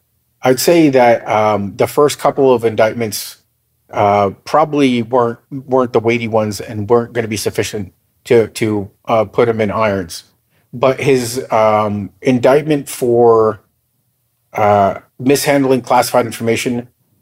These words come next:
is, is, is very dangerous. Uh, these are highly classified documents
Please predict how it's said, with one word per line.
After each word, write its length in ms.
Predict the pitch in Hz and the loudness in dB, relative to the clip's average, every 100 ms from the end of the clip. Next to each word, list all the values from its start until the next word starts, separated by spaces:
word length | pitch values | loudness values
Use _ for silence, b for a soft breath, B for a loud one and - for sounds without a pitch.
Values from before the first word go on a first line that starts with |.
| _ _ _ | _ _ _
is, 380 | - 123 117 - | 0 0 0 -6
is, 480 | 117 131 135 117 110 | -6 0 2 2 2
is 280 | - 120 104 | 0 0 2
very 300 | 120 117 110 | 4 4 2
dangerous. 600 | 107 98 85 - - - | -2 -2 -8 -14 -16 -16
Uh, 340 | 107 104 104 101 | -8 -6 -6 -4
these 280 | 127 120 120 | 0 0 2
are 300 | 120 113 104 | 2 4 2
highly 340 | - 135 135 | 2 2 2
classified 520 | 127 127 113 - 110 104 | 0 0 -2 0 0 2
documents 560 | 98 - 120 117 - | 0 0 -2 -4 -10